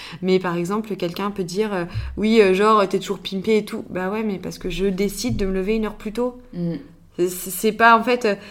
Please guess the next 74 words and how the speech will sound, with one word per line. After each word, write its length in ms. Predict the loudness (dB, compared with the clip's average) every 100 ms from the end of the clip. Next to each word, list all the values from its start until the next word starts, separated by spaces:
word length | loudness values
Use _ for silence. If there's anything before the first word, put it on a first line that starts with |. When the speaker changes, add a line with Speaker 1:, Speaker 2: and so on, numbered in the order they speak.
| -18
Speaker 1:
c'est 180 | -2 0
juste 300 | 0 -2 -4
que 220 | 0 0
j'ai 300 | 0 2 4
décidé, 560 | 4 2 -2 0 0 0
je 80 | -2
te 100 | 2
le 120 | 2
dis 160 | 2 0
Speaker 2:
Mm. 60 |
Speaker 1:
pas. 260 | 4 4 4 -2 -4
Speaker 2:
Mm. 160 | -6 -6 -8
Speaker 1:
Je 80 | -2
te 100 | 0
le 80 |
dis 160 | 0 -2
pas 220 | 2 2
que 60 | 2
j'ai 120 | 0
décidé 400 | 0 -2 -2 0
de 80 | 2
me 80 | 0
lever 140 | 0
une 100 | 0
heure 80 | -2
plus 120 | -6
tôt 120 | -4
tous 140 | -4 -4
les 80 | -2
matins 320 | -2 -2 -4
pour 160 | -2
me 60 | -2
maquiller. 420 | -4 -4 -4 -4 -6 -20 -4
Mais 160 | 2 2
oui, 260 | 4 4
donc 160 | 4 2
du 100 | -2
coup, 140 | -4
effectivement, 540 | -4 -4 -2 0 2 0
quand 180 | -2 -4
je 100 | 0
vais, 220 | 2 2
euh, 240 | 2 2
je 120 | 0
vais 100 | -2
faire 240 | -4 -4 -4
telle 180 | -4 -2
chose 400 | 2 2 2 2
ou, 140 | 0
euh, 80 | 0 -2 -12 -6
ou 100 | -4
je 80 | 0
vais 100 | -2
filmer 300 | -2 -2 0
à 80 | 0
tel 180 | 0 0
moment 300 | 0 2 0
et 60 |
que 80 | 0
j'ai 80 | -2
peut-être 160 | -4
pas 140 | -2 -4
filmé, 360 | -4 -4 -2
euh, 120 | -2 -2
la 160 | -2
veille, 340 | -2 0 0 -2
c'est 140 | -2
pas 100 | -4
que 60 | -2
la 80 |
veille, 140 | -2 -2
j'étais 200 | -2 -4
pas 160 | -2
maquillée. 480 | -2 -4 -4 -6 -6